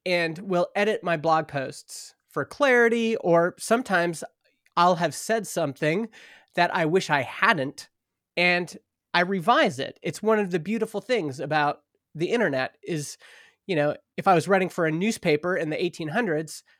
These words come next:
once I had written my piece and it had been published, that was out there. I couldn't, there's no, <laughs> there's no, uh, editing after the fact. But with some of these mediums, and they happen to be mediums I really like,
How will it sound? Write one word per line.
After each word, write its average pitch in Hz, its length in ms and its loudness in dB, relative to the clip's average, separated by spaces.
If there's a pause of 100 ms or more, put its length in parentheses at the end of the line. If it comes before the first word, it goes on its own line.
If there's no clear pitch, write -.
(220)
once 202 300 -2
I 190 160 0
had 180 220 -2
written 185 300 -4
my 170 240 0
piece 160 560 -6 (160)
and 160 260 0
it 147 140 -4
had 160 140 -2
been 151 160 -4
published, 156 580 -4
that 156 160 0
was 147 180 -6
out 196 280 -2
there. 120 180 -4
I 143 80 -4
couldn't, 156 580 -8 (800)
there's 156 320 -6
no, 196 360 4 (280)
<laughs> - 300 -20
there's 160 160 -6
no, 196 160 0 (340)
uh, 147 300 -2 (140)
editing 175 440 -2
after 170 440 -2
the 123 80 -10
fact. - 480 -8 (960)
But 185 240 4 (120)
with 196 240 0
some 269 320 2
of 220 140 2
these 185 240 -2
mediums, 156 560 0
and 185 220 -2
they 175 80 2
happen 202 320 2
to 175 100 -4
be 156 300 -4
mediums 170 420 -2
I 156 140 -2
really 156 340 0
like, 139 640 -4